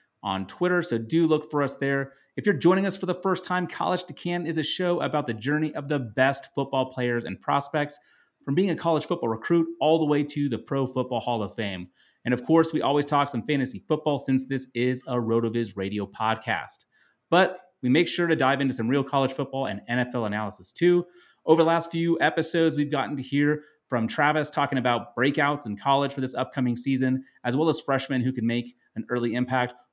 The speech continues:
One of the breakouts he mentioned on this last episode was Brandon Lewis of the University of Colorado, which is right down the street from me. So I was super excited to hear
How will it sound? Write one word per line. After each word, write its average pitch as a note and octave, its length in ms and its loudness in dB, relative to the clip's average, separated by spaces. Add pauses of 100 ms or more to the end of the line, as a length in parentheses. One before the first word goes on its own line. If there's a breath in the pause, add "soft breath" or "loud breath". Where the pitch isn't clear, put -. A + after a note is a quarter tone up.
One F3 140 6
of F3 40 2
the D#3+ 80 2
breakouts D3 440 0
he C3+ 120 2
mentioned C3+ 420 0
on B2 100 -2
this A#2 140 -4
last C3 240 0
episode C3 540 -2 (240 loud breath)
was F#2+ 80 -18
Brandon B2 340 2
Lewis B2+ 300 0
of G#2 260 -4 (400)
the F#2+ 60 -10
University A#2 420 0
of A2 80 -4
Colorado, C#3+ 480 4
which B2 140 -2
is G2+ 100 -6
right A#2+ 160 0
down B2+ 140 0
the G#2+ 80 -2
street C#3 240 -2
from C3+ 140 -2
me. C#3 100 4
So B2+ 120 -4
I - 60 -4
was B2 240 -4
super D#3 300 6
excited A2+ 320 -4
to G#2+ 80 -8
hear A#2 320 -2